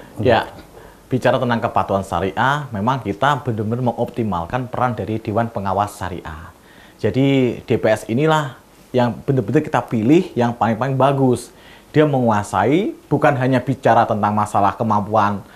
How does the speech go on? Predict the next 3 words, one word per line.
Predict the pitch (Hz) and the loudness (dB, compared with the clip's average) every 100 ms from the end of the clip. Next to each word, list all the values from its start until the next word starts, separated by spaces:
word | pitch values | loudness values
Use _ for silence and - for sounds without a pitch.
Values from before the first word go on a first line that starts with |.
| - - - - | -20 -20 -20 0
fatwa-fatwa | 107 - 135 117 - 117 123 131 117 90 - - - _ | 0 2 0 2 0 -2 2 4 4 2 -4 -20 -20 _
dari | 135 123 | 0 0
D | - | -2